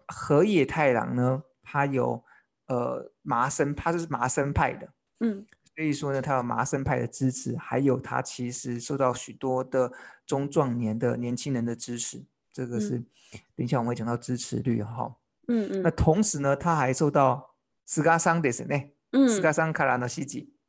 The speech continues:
Speaker 2: 嗯，そうです。
Speaker 1: 对，嗯。那关于高市早苗呢，他受到的是，呃，前首相安倍晋三的保守派的议员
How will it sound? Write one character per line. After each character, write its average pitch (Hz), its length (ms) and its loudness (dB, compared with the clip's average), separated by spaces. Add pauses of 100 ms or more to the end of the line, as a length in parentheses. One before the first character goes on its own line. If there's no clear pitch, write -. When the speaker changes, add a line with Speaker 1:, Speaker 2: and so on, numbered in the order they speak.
(140)
Speaker 2:
嗯， 240 340 2 (120)
そ 214 200 -6
う - 40 -4
で 165 100 -2
す。 170 40 -6
Speaker 1:
对， 131 340 0 (200)
嗯。 131 520 0 (1500)
那 185 260 4
关 190 320 2
于 156 180 0 (280)
高 180 240 2
市 185 320 0
早 127 220 -2
苗 120 220 0
呢， 127 200 0
他 151 160 -4
受 151 180 0
到 135 200 2
的 131 100 -6
是， 131 320 -4 (320)
呃， 131 260 -2
前 143 220 2
首 135 220 -2
相 139 260 -2
安 160 200 0
倍 170 240 -4
晋 139 280 -6
三 127 280 -4
的 123 140 -2
保 123 220 0
守 - 160 -6
派 131 180 -2
的 127 80 -6
议 135 140 -4
员 120 340 -4